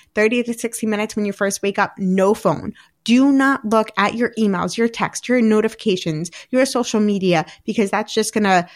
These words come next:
derail the entire morning routine that you set up for your success. So commit to yourself. You're already up.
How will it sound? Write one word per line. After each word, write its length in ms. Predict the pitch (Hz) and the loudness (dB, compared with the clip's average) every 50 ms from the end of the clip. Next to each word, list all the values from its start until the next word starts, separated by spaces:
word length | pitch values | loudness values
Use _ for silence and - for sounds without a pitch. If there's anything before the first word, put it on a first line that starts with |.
| - - _ _ _ | -20 -20 _ _ _
derail 680 | - 247 262 262 214 190 190 190 196 202 233 262 247 247 - | 2 2 2 2 2 0 2 2 2 2 0 -2 -4 -2 0
the 160 | 247 247 240 | 2 4 4
entire 800 | 226 220 226 220 - - - - - - 294 285 302 294 269 247 | 2 2 -2 -6 -8 -8 -8 -6 -2 0 2 4 4 4 4 4
morning 320 | 220 226 220 208 202 202 196 | 4 2 2 2 0 0 -2
routine 360 | 196 202 - - 214 202 202 | -2 -4 -2 -2 0 0 0
that 120 | 202 - | 0 -2
you 160 | - 208 254 | 2 2 2
set 220 | 277 - - 247 220 | 2 4 2 0 0
up 120 | 202 - | 0 -2
for 100 | - 220 | -2 -2
your 180 | 202 202 185 190 | -2 0 -2 -2
success. 600 | - - 190 - - - 196 - - 170 - - - - - _ | -4 -6 -8 -8 -4 -4 -4 -4 -4 -10 -14 -18 -20 -20 -20 _
So 400 | - - 214 208 202 196 196 190 _ _ _ | -4 0 2 2 2 2 -2 -4 _ _ _
commit 340 | - - 226 214 214 220 226 - | -4 0 2 2 2 0 -2 0
to 100 | - 277 | 0 2
yourself. 500 | 285 294 285 294 214 180 170 175 175 - _ _ _ _ | 2 2 2 2 2 2 2 0 -2 -4 _ _ _ _
You're 200 | - 214 208 - | 0 0 0 2
already 460 | - 208 214 226 247 262 262 262 226 202 | 4 4 4 4 4 2 2 2 4 4
up. 240 | 175 170 165 - | 2 2 0 -4